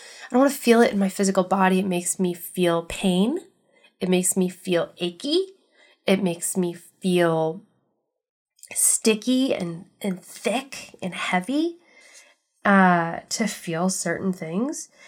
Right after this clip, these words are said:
And so, yeah, I would, I would numb them out, or I would run the, I would use, you know, workaholic. I was a workaholic. I would use alcohol. I would use, you know, different things to numb myself. And I no longer feel attached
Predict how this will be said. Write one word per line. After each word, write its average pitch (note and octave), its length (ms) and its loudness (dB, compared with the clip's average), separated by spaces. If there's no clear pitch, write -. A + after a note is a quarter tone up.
And F#3+ 140 6
so, F#3+ 220 2
yeah, G3+ 240 2
I F3+ 180 4
would, F3+ 340 -6
I E3+ 140 -4
would F3 160 -4
numb F3 280 -2
them F3 160 -2
out, G#3 440 0
or F#3 120 0
I F3 40 -4
would F3 140 -4
run F#3 220 6
the, - 140 -4
I - 140 2
would F3 160 -2
use, F3+ 360 0
you F#3+ 120 -4
know, D#3+ 300 -2
workaholic. F#3 1040 4
I F3+ 60 2
was F3 140 0
a - 20 -2
workaholic. D#3+ 800 0
I E3+ 260 0
would F3+ 220 -4
use F3+ 140 -4
alcohol. F#3+ 360 0
I E3 60 0
would E3+ 160 -8
use, F3+ 220 -4
you F3+ 60 -4
know, F3 200 -8
different A#3 320 -8
things F3+ 300 -6
to - 120 -8
numb E3 280 -4
myself. - 720 -10
And G#3 100 -6
I G#3+ 60 -4
no G#3 300 -2
longer A#3+ 760 -2
feel F#3+ 220 0
attached - 720 -6